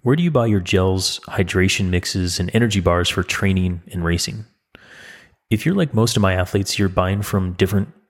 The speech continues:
websites, trying to find the best deal here or the right fuel there, and also maybe buying big boxes of stuff that you may or may not use. If you're not shopping at the feed dot com,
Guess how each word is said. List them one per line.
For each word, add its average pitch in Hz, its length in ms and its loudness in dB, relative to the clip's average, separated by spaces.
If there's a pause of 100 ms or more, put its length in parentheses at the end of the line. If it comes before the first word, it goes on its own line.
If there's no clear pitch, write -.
(120)
websites, 95 680 0
trying 92 280 0
to 90 40 -4
find 92 300 0
the 90 40 0
best - 320 0
deal 98 220 2
here 123 380 -4
or 107 60 0
the 90 100 0
right 92 240 0
fuel 95 340 -2
there, 90 480 0 (420)
and 120 120 -2
also 160 340 0
maybe 127 280 0
buying 107 340 0
big 104 200 -2
boxes 101 420 -2
of 101 80 2
stuff - 280 0
that - 220 -2
you 98 220 0
may 95 320 0
or 92 120 0
may 90 220 0
not 92 200 0
use. 101 360 -6 (800)
If 107 100 -2
you're 113 80 2
not 123 220 0
shopping 120 400 2
at 95 120 2
the - 80 -2
feed 107 280 -4
dot 104 240 2
com, 107 360 0